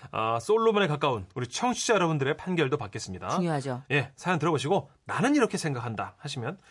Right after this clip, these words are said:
Speaker 1: 샵 팔천일 번, 짧은 글 오십 원, 긴 글 백 원 추가되고요. 미니는 무료입니다.
Speaker 2: 자, 그러면, 어, 본격 사연 만나기 전에 짧지만 한방 있는 고민 사연부터 살짝 터치해 봅니다.
Speaker 1: 네.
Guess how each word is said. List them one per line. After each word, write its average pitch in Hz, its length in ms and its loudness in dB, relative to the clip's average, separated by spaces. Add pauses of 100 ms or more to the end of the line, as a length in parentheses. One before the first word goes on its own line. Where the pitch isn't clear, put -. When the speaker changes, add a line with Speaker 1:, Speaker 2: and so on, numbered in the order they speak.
Speaker 1:
샵 - 260 -4
팔천일 226 420 2
번, 160 160 2 (280)
짧은 202 380 2
글 170 160 0
오십 123 240 -4
원, 190 180 0
긴 117 200 -8
글 113 160 -4
백 113 160 -8
원 156 180 0
추가되고요. 131 460 0 (240)
미니는 226 560 2
무료입니다. 110 760 -6 (720)
Speaker 2:
자, 220 120 -4
그러면, 208 600 4 (380)
어, 120 300 -8
본격 196 300 -2
사연 220 200 0
만나기 170 320 -2
전에 180 380 0
짧지만 226 420 -2
한방 247 300 2
있는 226 240 0 (140)
고민 196 280 4
사연부터 151 640 -6
살짝 - 460 -14
터치해 190 380 -10
봅니다. 131 520 -4
Speaker 1:
네. 147 140 2